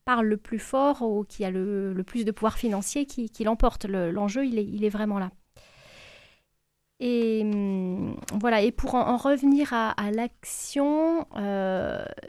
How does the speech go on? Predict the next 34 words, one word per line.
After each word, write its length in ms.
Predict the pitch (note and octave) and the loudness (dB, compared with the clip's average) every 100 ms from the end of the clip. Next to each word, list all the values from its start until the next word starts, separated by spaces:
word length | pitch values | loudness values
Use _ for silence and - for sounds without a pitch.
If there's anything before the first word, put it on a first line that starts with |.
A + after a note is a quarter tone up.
| - - | -20 -14
c'est 420 | - - - A#3 | -10 -8 -2 0
aussi 320 | B3 - D4+ | 0 -2 -2
un 80 | A#3+ | 0
bon 200 | A3+ C#4+ | 0 0
remède 360 | C#4+ C#4 D4 A#3+ | 2 2 2 0
à 60 | |
l'éco-anxiété 720 | A#3 - B3 A3+ - A#3+ D4 | -4 -4 -6 -6 -6 -8 -6
parce 180 | D4 A#3 | -6 -6
que 80 | A#3+ | -8
ça 140 | A#3 | -8
permet 240 | A3+ A#3 C4+ | -6 -4 -4
de 80 | - | -4
se 100 | A#3 | -6
rapprocher 640 | B3 B3 - A#3+ - C4+ | -6 -4 -2 -2 -2 -4
de 160 | A3+ A3 | -4 -4
gens 220 | A#3 B3 | -4 -6
qui 200 | - A3 | -6 -6
ont 60 | G#3+ | -2
les 140 | G#3+ | 0
mêmes 220 | A3 A#3 | 0 0
préoccupations. 800 | - A#3+ A3+ - G#3+ G#3+ - A#3+ A#3+ - - _ | 0 -2 -4 -6 -6 -6 -6 -8 -8 -16 -20 _
Il 80 | G3+ | -2
y 20 | |
a 60 | G3+ | 0
énormément 400 | A3 A#3 A3+ A3+ | 0 2 2 2
d'associations 880 | G#3 - G#3+ G#3+ G3 - A#3+ C4 B3+ | 0 -2 -6 -4 -4 -2 -2 -2 -4
qui, 480 | - G3+ G3 G3 - | -10 -10 -8 -10 -12
qui 220 | G3 G3+ | -4 0
œuvrent 340 | G#3+ G3 F#3 | 0 -2 -6
par 140 | F#3+ F3+ | -6 -8
rapport 320 | F3 G3+ G3 | -4 -4 -2
aux 80 | F#3 | -4
questions 340 | G3 F#3+ A3 | -6 -6 -6
environnementales. 840 | G3 F#3 F3+ F3+ E3+ E3+ G#3 A#3 | -6 -6 -4 -4 -4 -4 -4 -4